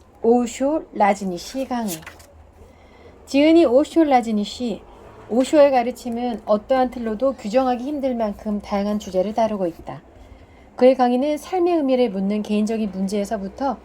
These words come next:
현대 사회가 안고 있는 시급한 정치, 사회적인 문제에 이르기까지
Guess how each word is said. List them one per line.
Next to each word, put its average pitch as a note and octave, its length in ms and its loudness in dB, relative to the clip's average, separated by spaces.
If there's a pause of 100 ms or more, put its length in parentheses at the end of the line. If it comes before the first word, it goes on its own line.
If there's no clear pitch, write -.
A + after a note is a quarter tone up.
(340)
현대 C#4+ 300 0
사회가 B3 320 0
안고 A3 280 -4
있는 A3 140 -4
시급한 B3+ 500 -4
정치, G#3+ 520 -6
사회적인 B3+ 500 -6
문제에 G3+ 340 -4
이르기까지 G3 800 -4